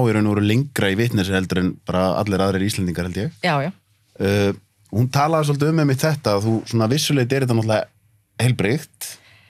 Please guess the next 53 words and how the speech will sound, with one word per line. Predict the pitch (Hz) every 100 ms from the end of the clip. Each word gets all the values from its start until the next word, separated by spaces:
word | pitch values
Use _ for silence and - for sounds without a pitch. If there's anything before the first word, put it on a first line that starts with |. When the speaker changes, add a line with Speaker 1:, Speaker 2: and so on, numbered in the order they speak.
| _ -
Speaker 1:
upp | 139 131 127
að | 123
vissu | 120
marki | 117 -
kannski. | 80 - - - _ -
Speaker 2:
Já. | 147 120
Speaker 1:
Síðan | 135 123 123 120
ve-, | 127 123
getur | 131 131
þetta | 123 117
mjög | 120 123
auðveldlega | 135 104 113 123
orðið | 113 113
að | 110
einhverju | 107 107
öðru. | 110 - -
Hvernig | 127 131
var | 127
það | 135 127
hjá |
Speaker 2:
Já. | 117
Speaker 1:
þér? | 101 - - - 156
Speaker 2:
Herðu, | 165 156 143 117 143
eins | 151
og | 160
ég | 156
segi, | 139 131
þetta | 156 156 185 143
er | 156 151 143 147 _ 151
rosa | 175 190
gaman | 220 214 208
að |
prófa | 202 165 131
þetta | 131 156 _ -
Speaker 1:
Mhm. | 104 107 - _ _
Speaker 2:
og | 151 143
upplifa | 175 - 147 135
þetta | 135 151 -
og | 156
svoleiðis, | 151 143 131 131 -
en | 147 151
þetta | 151 151 160
er | 147
ekki | 151 151 151
eitthvað | 151
sem | 151 147
ég | 147
myndi | 147 139
fara | 135 139 135
út | 139 135
í | 131
að | 123
gera | 135 123